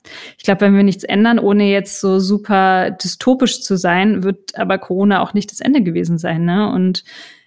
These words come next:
ich finde, das ist eigentlich ein ziemlich guter Motivator, auch wenn es so negativ klingt, aber dass man merkt, okay, wir sitzen jetzt hier echt irgendwie in der Scheiße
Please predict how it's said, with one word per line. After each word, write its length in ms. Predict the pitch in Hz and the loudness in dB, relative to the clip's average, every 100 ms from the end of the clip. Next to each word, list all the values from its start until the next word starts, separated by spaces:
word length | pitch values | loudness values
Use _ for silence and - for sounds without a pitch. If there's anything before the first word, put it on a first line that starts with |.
| _ | _
ich 140 | - - | -12 0
finde, 200 | 214 202 | 2 2
das 140 | 214 | 0
ist 120 | 233 - | 0 0
eigentlich 300 | 220 214 - | -2 0 0
ein 120 | 208 | 0
ziemlich 340 | 208 220 214 | 2 0 0
guter 320 | 220 220 233 202 | -2 -2 0 2
Motivator, 720 | 202 202 185 196 214 220 180 | 0 0 0 0 0 0 -2
auch 140 | - | 0
wenn 140 | 202 202 | 0 0
es 140 | 196 | 0
so 100 | 190 | 0
negativ 560 | 196 202 196 190 185 - | 2 2 0 -4 -8 -4
klingt, 480 | - 247 220 233 - | 0 2 2 0 -2
aber 140 | 190 | -2
dass 160 | 196 - | -2 0
man 120 | 190 | 0
merkt, 200 | 196 190 | 0 -2
okay, 500 | - - 226 220 254 - - _ _ | -8 -2 0 0 -4 -10 -20 _ _
wir 100 | 202 | -2
sitzen 260 | 196 233 240 | -2 0 -2
jetzt 160 | 220 | -2
hier 160 | 226 - | -4 -4
echt 240 | 220 - | -6 -6
irgendwie 260 | - 214 214 | -4 -2 0
in 80 | 196 | -2
der 120 | 185 | -4
Scheiße 760 | - 190 202 - 185 196 254 | -2 -2 -2 -2 -2 0 -2